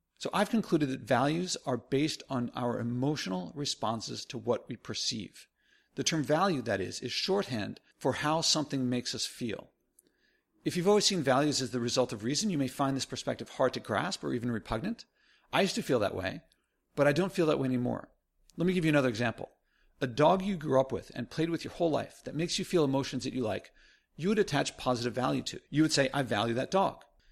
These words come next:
A dog that bit you or growled at you without provocation and made you feel emotions you don't like, fear, anxiety, things like that,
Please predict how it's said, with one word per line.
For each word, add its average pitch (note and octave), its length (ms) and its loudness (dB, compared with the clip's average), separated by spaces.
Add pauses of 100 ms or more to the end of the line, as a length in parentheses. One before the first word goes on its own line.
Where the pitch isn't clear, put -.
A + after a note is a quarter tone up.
(200)
A C#3+ 60 0
dog D#3 220 6
that - 220 -2
bit A#3+ 140 4
you A#2 200 0
or A#2 60 0
growled D#3 360 6
at G#2+ 160 2
you G2+ 100 -6
without C3+ 260 0
provocation D3 600 -2
and A#2+ 120 -4
made D3 160 2
you D#3 60 -2
feel C#3+ 200 2
emotions C3 420 0
you A2 80 -6
don't E3 240 0
like, - 180 -8
fear, B2+ 420 0
anxiety, A2+ 420 0
things B2 220 -4
like B2 100 -4
that, - 260 0